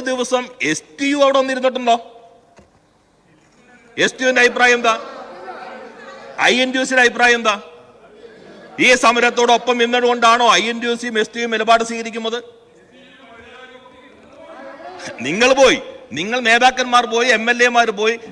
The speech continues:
ട്രേഡ് യൂണിയൻ എന്ന നിലയിൽ അവർ നിലപാട് സ്വീകരിച്ചിട്ടുണ്ടോ? ഐ എൻ ടി യു സി നിലപാട് സ്വീകരിച്ചിട്ടുണ്ടോ?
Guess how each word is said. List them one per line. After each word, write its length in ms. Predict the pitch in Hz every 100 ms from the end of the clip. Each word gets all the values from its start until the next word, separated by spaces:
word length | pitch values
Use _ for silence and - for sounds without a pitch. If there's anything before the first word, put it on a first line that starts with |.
| -
ട്രേഡ് 280 | 214 262 277
യൂണിയൻ 300 | 269 262 262
എന്ന 120 | 254
നിലയിൽ 280 | 240 240 233
അവർ 100 | 233 233
നിലപാട് 260 | 226 226
സ്വീകരിച്ചിട്ടുണ്ടോ? 580 | 220 226 220 214 214 160 - - - - - - 214 220 - - - - - - - - -
ഐ 120 | 196 254
എൻ 80 | 285
ടി 60 | 277
യു 80 | 277
സി 100 | 269
നിലപാട് 360 | 247 254 254
സ്വീകരിച്ചിട്ടുണ്ടോ? 640 | 254 247 247 247 240 240